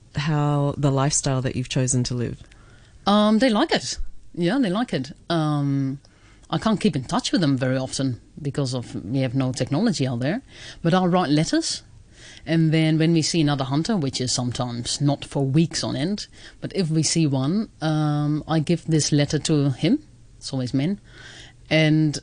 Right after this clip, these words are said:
Speaker 2: um, then he will post it because the stamp is already on it.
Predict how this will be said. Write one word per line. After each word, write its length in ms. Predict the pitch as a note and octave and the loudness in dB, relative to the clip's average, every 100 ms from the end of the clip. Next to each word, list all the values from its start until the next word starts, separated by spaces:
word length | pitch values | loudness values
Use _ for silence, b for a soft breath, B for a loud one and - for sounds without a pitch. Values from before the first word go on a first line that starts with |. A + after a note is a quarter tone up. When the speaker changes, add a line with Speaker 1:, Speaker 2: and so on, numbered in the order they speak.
| D3 | -2
Speaker 2:
um, 880 | D3+ C#3+ C#3+ C#3 C#3 C#3 C#3+ D3 - | 2 2 2 0 0 0 2 0 -2
then 280 | D3 D#3+ E3 | -2 2 4
he 100 | D#3+ | 4
will 100 | E3 | 2
post 320 | D#3 F#3+ - | 2 0 -2
it 140 | B2+ A#2 | -6 -8
because 240 | - C#3+ - | -8 -6 -4
the 80 | C3 | -4
stamp 280 | D3+ C#3+ | -2 -2
is 100 | C3 | -2
already 280 | C#3 C3+ C3 | -2 -2 -2
on 100 | D3 | -2
it. 180 | B3+ - | -4 -6